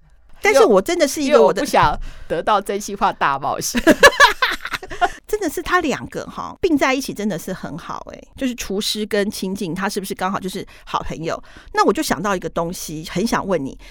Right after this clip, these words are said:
Speaker 1: 虽然你刚刚在生气，所以我就问了你同事，就你同事可能因为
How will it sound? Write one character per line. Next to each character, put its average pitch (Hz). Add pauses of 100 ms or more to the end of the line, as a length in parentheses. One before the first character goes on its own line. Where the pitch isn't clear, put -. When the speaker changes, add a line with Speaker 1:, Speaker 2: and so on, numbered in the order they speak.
(120)
Speaker 1:
虽 -
然 330
你 233
刚 208
刚 226
在 220
生 185
气， -
所 -
以 -
我 190
就 214
问 240
了 190
你 156
同 -
事， -
就 277
你 196
同 170
事 196
可 -
能 156
因 202
为 190